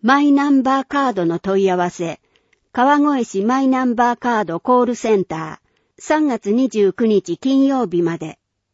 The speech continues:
電話、零五七零の零五五八二二。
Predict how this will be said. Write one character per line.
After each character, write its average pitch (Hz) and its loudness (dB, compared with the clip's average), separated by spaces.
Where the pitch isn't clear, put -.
電 180 -2
話、 165 -6
零 285 4
五 247 2
七 196 2
零 208 0
の 156 -6
零 277 4
五 226 2
五 240 2
八 226 -4
二 202 2
二。 185 2